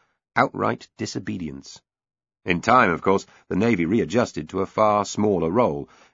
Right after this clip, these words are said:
particularly once the nuclear deterrent was based in its submarines, not on the R A F's airfields.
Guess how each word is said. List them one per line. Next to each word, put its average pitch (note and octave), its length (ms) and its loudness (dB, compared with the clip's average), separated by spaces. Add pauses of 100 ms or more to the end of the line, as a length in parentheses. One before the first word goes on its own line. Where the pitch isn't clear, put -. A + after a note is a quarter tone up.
(100)
particularly A#2 520 2
once G2+ 320 -2
the F#2+ 200 -2 (140)
nuclear F#2+ 400 0
deterrent F2 480 -2
was E2 140 -12
based F2 340 -4
in D2+ 80 -10
its D#2 140 -12
submarines, D#2 600 -6 (320)
not G2 280 -2
on E2 100 -2
the E2+ 100 -2
R D#2+ 200 -4
A E2+ 160 -6
F's D2 240 -12
airfields. C#2+ 640 -8